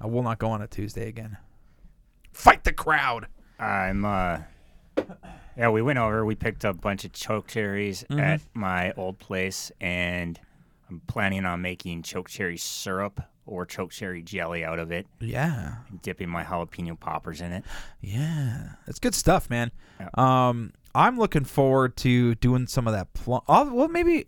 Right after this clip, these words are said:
Speaker 1: maybe let's have a breakfast. Oh, I think I'm out of bread. Should've got bread today.
Speaker 2: Yeah.
Speaker 1: Uh, but I would like, you mentioned you had some plum jelly still.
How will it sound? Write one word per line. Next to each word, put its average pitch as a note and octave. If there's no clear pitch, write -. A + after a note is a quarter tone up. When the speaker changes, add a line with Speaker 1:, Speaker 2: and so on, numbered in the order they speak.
Speaker 1:
maybe F3+
let's -
have G#3
a D3
breakfast. B2
Oh, D#3+
I C#3
think D#3
I'm C3
out B2
of G#2
bread. G2+
Should've A#2
got G2
bread G2+
today. G2+
Speaker 2:
Yeah. D#2+
Speaker 1:
Uh, A2+
but B2
I C3+
would C#3+
like, C3
you A#2
mentioned B2+
you A2+
had A2
some G#2
plum A#2
jelly A2+
still. G#2